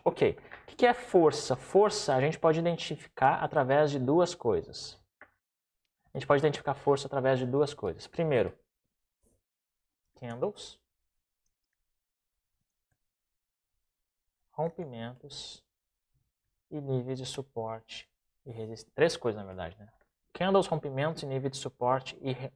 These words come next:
e resistência. Agora, vamos lá. Primeira coisa que você tem que focar pra você encontrar o melhor ponto de entrada. Estrutura de alta. Se eu vi que no meu gráfico de quatro horas o mercado tá apresentando uma movimentação de alta,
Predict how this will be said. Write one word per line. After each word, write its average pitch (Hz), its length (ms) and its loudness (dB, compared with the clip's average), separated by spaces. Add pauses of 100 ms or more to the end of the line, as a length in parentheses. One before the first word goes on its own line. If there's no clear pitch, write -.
e 123 380 -2
resistência. 123 920 -4 (340)
Agora, 147 380 6
vamos 160 200 6
lá. 117 120 4
Primeira 185 400 4
coisa 180 220 4
que 175 60 -2
você 180 100 0
tem 170 80 2
que - 40 -8
focar 147 320 4
pra - 120 4
você 147 200 2
encontrar 147 380 2
o 135 60 4
melhor 139 300 4
ponto 139 340 0
de 135 80 0
entrada. 107 440 2 (400)
Estrutura 180 560 4
de 156 140 6
alta. 104 340 4 (360)
Se - 180 4
eu 254 160 8
vi 196 160 6
que 180 140 0
no 170 80 4
meu 170 160 6
gráfico 147 420 4
de 135 100 2
quatro 160 380 4
horas 135 320 6
o 139 60 0
mercado 135 280 2
tá 165 200 4
apresentando 151 800 2
uma 131 180 0
movimentação 120 840 -2
de 104 140 -4
alta, 113 480 -2